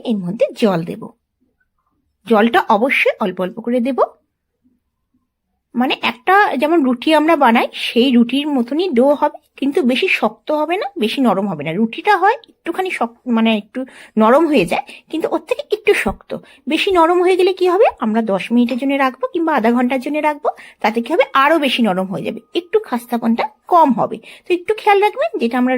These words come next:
রুটি বানাই তার থেকে কিছুটা শক্ত। দেখুন,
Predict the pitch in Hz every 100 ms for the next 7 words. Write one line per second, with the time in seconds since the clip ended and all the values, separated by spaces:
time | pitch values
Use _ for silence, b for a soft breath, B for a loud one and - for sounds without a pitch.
0 | 214 208 247 262 453 - 320 - 440 539
1 | - 370 311 226 - - - 233 _ _
2 | _ _ _ _ _ _ _ _ _ _
3 | _ _ _ _ _ _ _ _ _ _
4 | _ _ _ _ _ 214 202 202